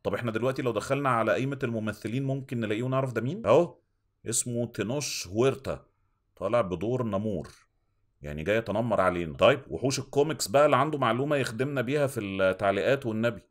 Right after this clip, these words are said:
ومش عايزين نظريات، عايزين معلومات من الناس اللي مذاكرة. معنى كده ان في جانب من الاحداث والاكشن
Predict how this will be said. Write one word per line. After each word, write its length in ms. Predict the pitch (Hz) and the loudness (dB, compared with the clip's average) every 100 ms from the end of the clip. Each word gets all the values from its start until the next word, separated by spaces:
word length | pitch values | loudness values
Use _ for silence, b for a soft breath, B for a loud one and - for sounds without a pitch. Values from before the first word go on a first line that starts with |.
| _ | _
ومش 480 | 85 104 110 107 98 | 2 4 6 4 0
عايزين 240 | 104 110 160 | -4 -4 -2
نظريات، 640 | 143 117 113 123 110 80 | 0 0 2 4 4 2
عايزين 260 | 87 87 - | -4 -4 -2
معلومات 560 | 113 107 123 95 - - | 0 2 2 0 -6 -6
من 120 | 90 | -4
الناس 220 | 107 120 | -4 -4
اللي 100 | 107 | -4
مذاكرة. 360 | 98 110 - - | 0 0 0 -10
معنى 480 | 78 82 87 87 82 | -8 -6 -4 -4 -6
كده 500 | - 92 90 92 - | -6 -2 0 0 -2
ان 180 | 87 82 | -8 -8
في 200 | - 87 | -10 -6
جانب 380 | 82 92 90 | -4 -4 -6
من 140 | 85 82 | -6 -8
الاحداث 680 | 73 - - 73 90 - 87 | -8 -10 -10 -6 -6 -4 -8
والاكشن 440 | 80 90 - | -6 -6 -6